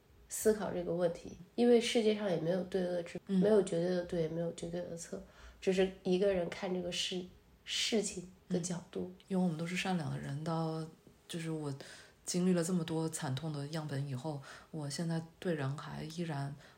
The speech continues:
Speaker 2: 保有激情，保有热情，没有，不再有期待，但是还是有激情，有热情，是因为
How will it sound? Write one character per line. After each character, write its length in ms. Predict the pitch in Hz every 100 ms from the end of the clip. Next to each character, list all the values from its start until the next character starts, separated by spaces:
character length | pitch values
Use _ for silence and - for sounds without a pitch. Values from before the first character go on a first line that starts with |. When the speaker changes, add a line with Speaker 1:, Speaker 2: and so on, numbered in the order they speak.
| _
Speaker 2:
保 180 | 147 151
有 100 | 147
激 180 | 139 160
情， 260 | - 135
保 160 | 139 147
有 120 | 143
热 180 | 143 156
情， 240 | 139 - - -
没 200 | 170 175
有， 140 | 208 - -
不 80 | 175
再 160 | 240 220
有 100 | 139
期 240 | - 165
待， 260 | 180 170 - _ - - -
但 180 | 180 170
是 340 | - 160 156
还 220 | 156 143
是 200 | 139 202
有 140 | 160 135
激 160 | -
情， 200 | 147 143
有 100 | 143
热 160 | 135 147
情， 260 | 135 135 127 - - -
是 200 | - 165
因 180 | 160 156
为 300 | 147 147